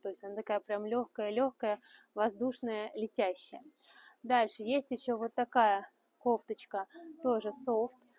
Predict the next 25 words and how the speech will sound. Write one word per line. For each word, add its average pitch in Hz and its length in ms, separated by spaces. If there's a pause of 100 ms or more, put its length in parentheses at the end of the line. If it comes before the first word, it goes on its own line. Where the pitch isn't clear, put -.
(420)
По 247 160
стоимости, 226 640
а, 190 760
цена 226 340
тысяча - 360
восемьсот 220 540
рублей, 196 480 (500)
а, 202 180
с - 60
красными, 226 640 (720)
сама 233 300
по - 100
себе - 180
красная, 269 480
с 220 100
синими 214 300
сердцами, 269 540
красиво 220 460
смотрится. 262 600 (360)
И 240 80
есть 269 220
ещё 240 420
вот 220 120
такой 214 320
вариант 202 400